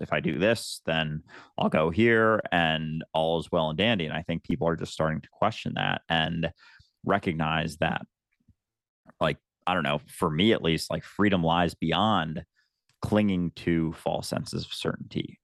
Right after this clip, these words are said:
is, is relaxing into the recognition that everything is entirely uncertain. And that is where the flow is found. And I would say that before I was saying, like, sort of peak of our experience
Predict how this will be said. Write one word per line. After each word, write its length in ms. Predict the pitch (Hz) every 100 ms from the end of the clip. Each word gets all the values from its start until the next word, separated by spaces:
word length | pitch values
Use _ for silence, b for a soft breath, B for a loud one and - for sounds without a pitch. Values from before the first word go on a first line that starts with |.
| -
is, 300 | 85 73 -
is 280 | 92 78 -
relaxing 800 | 92 90 92 113 - - 82 82
into 640 | 107 123 117 - - - 92
the 100 | -
recognition 600 | - - - 85 - -
that 120 | 82 -
everything 580 | 87 110 - 80 - - b b _ -
is 100 | 85
entirely 580 | 80 143 95 85 80 -
uncertain. 600 | 78 78 - 117 95 - -
And 320 | 82 78 76 -
that 260 | 82 95 87
is 140 | 82
where 260 | 82 80 80
the 120 | 76
flow 640 | - 87 92 85 90 90 b b b -
is 180 | 87 -
found. 420 | - 113 101 -
And 140 | 82
I 60 | 80
would 140 | 80
say 300 | - 85 85
that 220 | 80 80 - _ _ _ -
before 360 | 87 - 101
I 60 | 85
was 80 | 78
saying, 300 | 82 82 87
like, 160 | 80 - _ -
sort 180 | - 80
of 140 | -
peak 260 | - 95 85
of 60 | 82
our 140 | -
experience 640 | - - 110 107 80 -